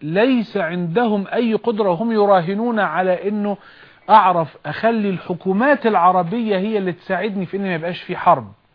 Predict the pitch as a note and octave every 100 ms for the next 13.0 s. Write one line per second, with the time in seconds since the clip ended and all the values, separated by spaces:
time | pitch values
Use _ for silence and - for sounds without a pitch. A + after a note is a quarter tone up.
0 | _ _ _ _ B2+ A#2+ D3 D3+ C3 C3+
1 | - A#3+ G3+ A3 B3+ A#3 G#3 G3+ E3 D#3
2 | G#3 - C#3 F3 D#3+ C#3 D#3 F3+ F3 D3
3 | D#3+ - E3+ D#3+ D#3 E3 E3+ D#3 - D3
4 | D#3+ E3 E3 D#3+ E3 F3 - D#3 D3 E3+
5 | E3+ D3 D#3 D#3 F3+ F3 E3+ E3+ D#3+ F3
6 | D#3+ D#3 F3 - D#3+ C#3 F3+ F#3 E3+ D#3+
7 | F3 F3+ G#3+ - - - B2+ D3+ G#3 B3
8 | B3+ - _ - B2 G3+ F3+ D#3+ E3 D3
9 | C#3+ C#3+ B2+ G2 _ _ _ D3 A#3 A#3+
10 | - _ _ G#2+ C3+ C3 G3+ G3+ D#3 C3+
11 | - A#2+ - D3 F3 D3+ B2+ _ _ _
12 | _ _ B2 B2+ B2 F3+ - - B2